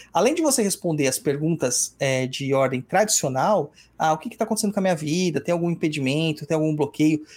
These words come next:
Tô em dívida com alguma entidade? Tô em dívida com algum orixá? Como faço pra melhorar minha vida? Você ainda pode descobrir sua coroa de orixás,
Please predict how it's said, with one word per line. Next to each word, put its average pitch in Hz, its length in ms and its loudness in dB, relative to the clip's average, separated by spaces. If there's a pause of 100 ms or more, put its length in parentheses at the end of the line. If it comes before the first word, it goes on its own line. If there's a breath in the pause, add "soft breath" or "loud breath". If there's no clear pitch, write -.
(200 loud breath)
Tô 247 160 4
em 240 100 4
dívida 196 380 2
com - 100 0
alguma 160 220 2
entidade? 147 480 0
Tô 226 140 0
em 240 80 2
dívida 208 340 0
com - 80 -2
algum 156 220 0
orixá? 147 360 2
Como 277 280 -2
faço - 240 0
pra 202 100 -2
melhorar 160 300 2
minha 131 120 2
vida? 180 380 -2 (320 soft breath)
Você 160 160 -2
ainda 214 180 2
pode 170 320 -2
descobrir 151 520 -4
sua - 180 -4
coroa 160 420 2
de 269 120 0
orixás, 196 600 0